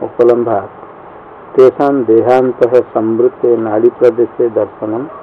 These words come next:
असंप्रतिपन्नम इति आशंक्य परिहरति। प्रथम कारिका में कहा गया है, सर्व स्वप्न में सर्वदृश्य मिथ्या है, क्योंकि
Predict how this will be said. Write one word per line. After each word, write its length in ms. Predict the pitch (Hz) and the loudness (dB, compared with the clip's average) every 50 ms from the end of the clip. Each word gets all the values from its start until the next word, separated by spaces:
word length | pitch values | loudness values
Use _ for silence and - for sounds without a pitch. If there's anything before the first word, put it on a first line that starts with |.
| - - - - - - - - - - - | -20 -20 -20 -20 -20 -20 -20 -20 -18 -12 -10
असंप्रतिपन्नम 1120 | - - - - - 131 135 131 - - 123 - - - - 113 107 110 110 120 120 110 101 110 - - - - - 113 | -10 -10 -8 -6 -6 -6 -6 -6 -6 -8 -6 -6 -6 -4 -2 -2 -4 -2 -4 -4 -6 -6 -8 -12 -18 -20 -20 -16 -14 -10
इति 140 | - - | -4 -4
आशंक्य 440 | 117 107 107 - - 110 113 - 147 | -4 -4 -4 -8 -8 -10 -8 -8 -8
परिहरति। 600 | - - 113 104 - - - - - - - - - - - - - - - - - - - - - - - - - - - - - - - - | -6 -6 -6 -6 -6 -8 -8 -10 -10 -14 -16 -20 -20 -20 -20 -20 -20 -20 -20 -20 -20 -20 -20 -20 -20 -20 -20 -20 -20 -20 -20 -20 -20 -16 -8 -6
प्रथम 340 | 120 113 - 123 117 120 113 | -6 -4 -4 -2 -4 -2 -2
कारिका 380 | 113 123 117 117 110 120 113 | 0 0 0 2 2 0 -2
में 120 | 117 120 113 | -2 -2 -6
कहा 220 | - 113 113 120 | -4 -4 -2 -2
गया 220 | 120 123 127 123 | 0 0 0 0
है, 60 | 127 147 175 - - - - - - - - - - - - - - - - - - - - - - - - - - - - - - - - - | -2 -4 -14 -18 -20 -20 -20 -20 -20 -20 -20 -20 -20 -20 -20 -20 -20 -20 -20 -18 -20 -20 -20 -20 -20 -20 -20 -20 -20 -20 -20 -20 -20 -18 -10 -6
सर्व 340 | 127 113 113 113 117 117 113 113 - - - - - - - - - - - - - - - - | -4 -2 0 2 2 2 2 0 -8 -16 -20 -20 -20 -18 -16 -16 -16 -16 -16 -18 -20 -20 -12 -6
स्वप्न 260 | 123 113 - - 127 | -6 -6 -6 -4 -2
में 200 | 120 120 120 113 | 0 0 0 0
सर्वदृश्य 840 | 110 - - 123 110 107 113 113 104 110 101 - - - - 147 175 - - - - - - - - - - - | -2 -2 -2 -2 0 0 0 -2 -2 -4 -8 -8 -4 0 0 0 0 -2 -14 -20 -20 -20 -20 -20 -20 -16 -8 -6
मिथ्या 400 | 113 113 - - 127 120 113 107 | -6 -6 -6 -4 -2 -2 -2 -2
है, 160 | 110 139 170 - - - - - - - - - - - - - - - - - - - | -2 -6 -10 -12 -20 -20 -20 -20 -20 -20 -20 -20 -20 -20 -20 -20 -20 -20 -20 -20 -10 -4
क्योंकि 500 | 123 120 113 107 - 113 113 120 131 | -4 -4 -4 -2 -2 -2 -2 -2 -4